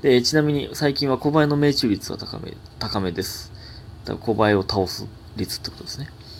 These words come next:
で、えー、リクエスト曲は有利の飛行船でお願いしますということで、えー、美味しい棒一ついただいております。ありがとうございます。ね、なのでリクエストいただいたんで、えー、歌いましたという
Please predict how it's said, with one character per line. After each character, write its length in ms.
で、 500
え 40
ー、 20
リ 100
ク 80
エ 40
ス 60
ト 60
曲 200
は 80
有 180
利 80
の 80
飛 80
行 140
船 140
で 60
お 80
願 120
い 80
し 100
ま 80
す 80
と 80
い 40
う 40
こ 80
と 40
で、 160
え 760
ー、 40
美 60
味 40
し 120
い 40
棒 80
一 180
つ 80
い 60
た 80
だ 80
い 60
て 60
お 20
り 80
ま 80
す。 120
あ 40
り 60
が 20
と 60
う 20
ご 60
ざ 40
い 20
ま 120
す。 340
ね、 160
な 140
の 120
で 100
リ 100
ク 100
エ 20
ス 80
ト 80
い 60
た 80
だ 100
い 60
た 120
ん 80
で、 260
え 260
ー、 20
歌 140
い 60
ま 120
し 80
た 140
と 80
い 20
う 20